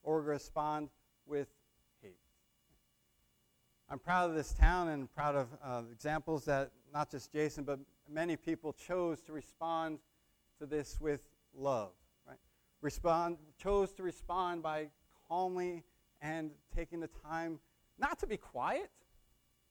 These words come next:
And that's the key there too, right? No one said, "I'm not gonna say anything. I'm just gonna stay at home." Right? We need to talk and communicate and work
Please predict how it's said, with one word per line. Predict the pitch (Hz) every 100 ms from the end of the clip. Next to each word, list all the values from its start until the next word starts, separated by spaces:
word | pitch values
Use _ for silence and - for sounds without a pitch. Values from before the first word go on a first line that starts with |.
| _ -
And |
that's | 214 226
the | 196
key | - 185
there | 165 160
too, | - - 160
right? | 120 202
No | 196 226
one | 190
said, | - 160
"I'm | 147 143
not | 135
gonna | 131 117
say | - 120
anything. | 135 143 135 165 190 _ -
I'm | 139
just | 139 -
gonna | 135
stay | - 143
at | 120
home." | - 156 139 131 - _ _ _
Right? | _ _ _ _ -
We | 170
need | 202 208
to | -
talk | - - 196 190 -
and | 165
communicate | 139 160 175 196 - 165 165 - _ _ _ _ -
and | 156 151
work | 190 185 -